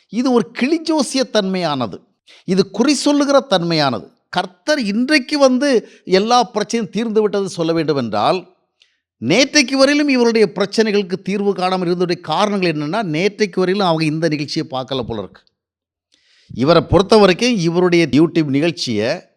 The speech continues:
பார்க்க வந்துட்டாங்கன்னா அன்றைக்கு தான் கர்த்தர் அவர்களுடைய வாழ்வில் செயல்படுகிற நாள்.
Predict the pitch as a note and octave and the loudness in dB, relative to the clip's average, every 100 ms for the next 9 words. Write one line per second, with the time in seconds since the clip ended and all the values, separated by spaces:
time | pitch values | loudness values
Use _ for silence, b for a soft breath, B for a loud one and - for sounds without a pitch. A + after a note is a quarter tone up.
0 | _ _ _ - - F#3+ C4+ - B3 G3 | _ _ _ -12 -2 0 0 -2 0 2
1 | F3+ F3 F3+ D3+ B2 E3 E3+ - A#2+ F3 | 2 0 2 0 0 -4 -6 -6 -4 -2
2 | G3 G#3 G#3 - B3+ G3 F#3 - G3 F3 | 2 2 2 0 -4 -2 -4 -2 -2 0
3 | E3+ E3 D#3 C#3+ C#3+ E3 - C3 A#2+ A#2+ | -2 -2 -2 -4 -4 -6 -4 -4 -2 -4
4 | A2+ G2 G2 | -4 -4 -6